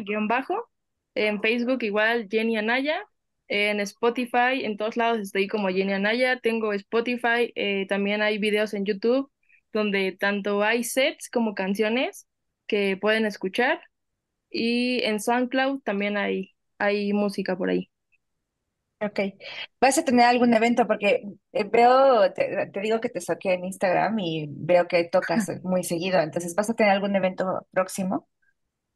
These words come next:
Speaker 1: Sí, pues, ahorita el más próximo que tengo es en Puebla, es el veintitrés y veinticuatro, es un festival que se llama Fogest, vamos a estar por ahí.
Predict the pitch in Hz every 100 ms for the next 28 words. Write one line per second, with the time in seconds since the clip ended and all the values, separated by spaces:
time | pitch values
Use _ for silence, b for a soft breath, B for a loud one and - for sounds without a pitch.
0 | _ _ _ _ - 269 254 254 247 269
1 | 294 302 262 269 - - 247 254 269 247
2 | 214 202 233 247 262 262 - 220 233 -
3 | - 220 208 196 - 262 262 240 269 -
4 | - 208 240 233 196 202 196 190 202 226
5 | 233 208 190 185 - 208 214 240 233 220
6 | 202 202 196 196 202 208 202 190 196 190
7 | 220 226 233 330 - _ 196 196 214 196
8 | - 190 190 185 190 285